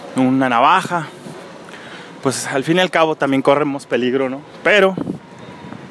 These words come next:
en esa ocasión Toño nos provocaba algo muy distinto,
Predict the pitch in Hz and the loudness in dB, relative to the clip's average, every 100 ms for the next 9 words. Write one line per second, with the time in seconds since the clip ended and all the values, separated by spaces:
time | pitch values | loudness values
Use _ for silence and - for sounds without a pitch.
0 | - - - - - - - - - 123 | -18 -18 -18 -6 -4 -4 -6 -12 -4 -2
1 | 139 156 - 127 147 135 147 143 151 143 | 0 -2 -4 0 0 2 2 2 2 -2
2 | - - - - - - 135 123 117 139 | -8 -16 -16 -16 -16 -4 2 2 2 0
3 | 135 139 139 - 131 127 131 131 151 151 | 2 2 0 -4 -8 -2 0 2 2 0
4 | 135 143 131 123 | -2 -4 -4 -6